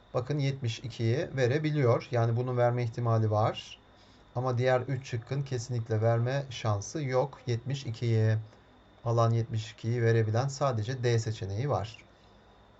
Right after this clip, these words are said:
Aşağıda uzun atlama yarışlarının yapıldığı bir pistin ölçüleri verilmiştir. Sporcuların dereceleri koşu yolunda koştuktan sonra tahtada sıçrayıp kum piste atlayarak düştükleri noktaya göre belirlenmektedir. Yani buradan koşuyor sporcular, kum piste düşüyorlar. Düştükleri yerin,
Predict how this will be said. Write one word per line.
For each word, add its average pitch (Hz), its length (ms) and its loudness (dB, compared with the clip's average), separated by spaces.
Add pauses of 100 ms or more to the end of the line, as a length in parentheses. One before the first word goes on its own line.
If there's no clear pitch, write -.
(1120)
Aşağıda 139 440 0
uzun 143 240 -2
atlama 151 360 0
yarışlarının 143 500 -2
yapıldığı 135 460 -2
bir 127 140 -4
pistin 120 340 -4
ölçüleri 139 420 0
verilmiştir. 110 500 0
Sporcuların 135 580 -2
dereceleri 127 480 -2
koşu 135 280 -6
yolunda 131 320 0
koştuktan 123 540 -2
sonra 117 400 -4 (460)
tahtada 127 380 -2
sıçrayıp 123 580 -6
kum 156 240 -2
piste 120 320 -6
atlayarak 143 560 -2
düştükleri 139 460 -4
noktaya 135 320 0
göre 127 260 0
belirlenmektedir. 104 960 -2 (460)
Yani 135 220 0
buradan 135 280 0
koşuyor 123 360 -2
sporcular, 107 640 -4
kum 143 200 -4
piste 117 300 -4
düşüyorlar. 110 460 -2
Düştükleri 127 440 -6
yerin, 127 380 0